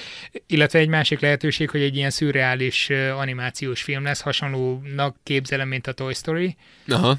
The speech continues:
Speaker 1: Tehát, hogy, hogy azért Impossible Things, mert ilyen mindenféle tárgyak kelnek életre, és, ö, az ilyen animációs filmeket kiválóan tudják elemezni, ugye, gyerekek reakciójából, stb. Tehát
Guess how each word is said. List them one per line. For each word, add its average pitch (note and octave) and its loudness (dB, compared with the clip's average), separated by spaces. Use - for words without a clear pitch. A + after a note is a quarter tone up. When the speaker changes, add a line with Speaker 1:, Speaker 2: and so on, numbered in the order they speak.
Speaker 1:
Tehát, C3+ 2
hogy, C#3+ 2
hogy C#3 -2
azért C#3 2
Impossible C3 -4
Things, C3+ -6
mert C3 -4
ilyen C3+ -6
mindenféle C3 -4
tárgyak B2+ -4
kelnek C3 -4
életre, C3 0
és, - -2
ö, C3+ -4
az C#3 -6
ilyen C3+ -4
animációs B2+ -6
filmeket C3+ -6
kiválóan B2 -8
tudják B2+ -10
elemezni, B2+ -10
ugye, B2 -10
gyerekek B2+ -8
reakciójából, B2+ -10
stb. C3+ -12
Tehát C3+ -14